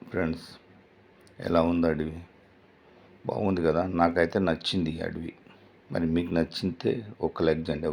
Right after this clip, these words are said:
ఆడిషన్కి వచ్చినారు వాళ్ళందరూ, దాంట్లో ఆడిషన్లో ఓకే అయితే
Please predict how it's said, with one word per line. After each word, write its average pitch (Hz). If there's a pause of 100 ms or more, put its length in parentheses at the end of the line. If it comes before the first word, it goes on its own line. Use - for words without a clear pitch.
(100)
ఆడిషన్కి 85
వచ్చినారు 80
వాళ్ళందరూ, 80 (1300)
దాంట్లో 82 (800)
ఆడిషన్లో 92
ఓకే 95
అయితే 92